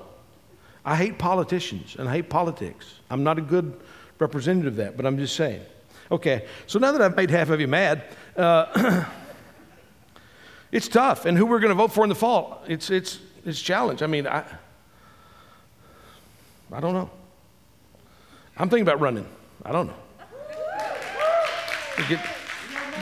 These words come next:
get twelve votes. Uh, that would be the dumbest thing in the world. <laughs> I can imagine anybody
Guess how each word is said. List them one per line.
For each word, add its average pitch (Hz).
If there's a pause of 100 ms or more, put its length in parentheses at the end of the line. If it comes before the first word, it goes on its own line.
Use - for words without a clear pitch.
(540)
get 160
twelve 196
votes. 220 (1900)
Uh, 131 (1200)
that 165
would 139
be 123
the 107
dumbest 123
thing 113
in 110
the 110
world. 107
<laughs> -
I -
can 175
imagine 165
anybody 165